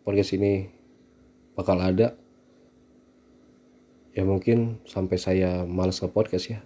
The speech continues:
Tapi dorongan untuk nge-podcast itu selalu ada gitu. Walaupun saya sempat berhenti lama, tapi akhirnya, aduh, pengen nge-podcast lagi, eh.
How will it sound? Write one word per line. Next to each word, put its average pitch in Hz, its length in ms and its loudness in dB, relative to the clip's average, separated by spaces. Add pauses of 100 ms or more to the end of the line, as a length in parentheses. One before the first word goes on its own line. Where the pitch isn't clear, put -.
(140)
Tapi 123 400 -4 (640)
dorongan 98 400 4
untuk 92 160 -2
nge-podcast 95 480 0
itu 110 80 0
selalu 92 320 4
ada 98 160 0
gitu. 92 240 -6 (800)
Walaupun 95 400 4
saya 113 160 2
sempat 101 480 -2 (160)
berhenti 98 340 -2
lama, 101 640 0 (960)
tapi 101 160 -2
akhirnya, 107 500 4
aduh, 98 220 -4
pengen 90 260 -4
nge-podcast - 400 -10
lagi, 101 320 -6
eh. - 20 -16